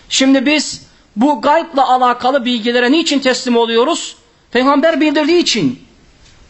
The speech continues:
Yecüc ve Mecüc biraz sonra gelecek. Bunlar da kıyametin alametleridir.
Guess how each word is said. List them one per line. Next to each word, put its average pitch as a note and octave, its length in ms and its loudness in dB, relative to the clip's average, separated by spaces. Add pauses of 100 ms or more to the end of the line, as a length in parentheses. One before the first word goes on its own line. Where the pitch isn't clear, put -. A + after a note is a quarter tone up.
(260)
Yecüc B3 500 2
ve D4+ 60 4
Mecüc C#4 360 0
biraz C4+ 180 0
sonra C4 260 0
gelecek. B3 480 0
Bunlar B3 280 0
da C4 120 -2
kıyametin A#3 480 -2
alametleridir. B3 760 0